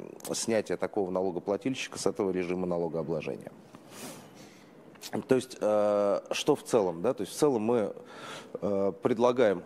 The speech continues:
очень простой и удобный, э, комфортный режим налогообложения, причем достаточно выгодный за счет отмены страховых взносов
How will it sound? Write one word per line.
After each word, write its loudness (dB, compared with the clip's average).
очень -2
простой 4
и -2
удобный, 2
э, -2
комфортный -2
режим 0
налогообложения, 0
причем -2
достаточно 0
выгодный 0
за 2
счет -4
отмены 0
страховых 4
взносов 0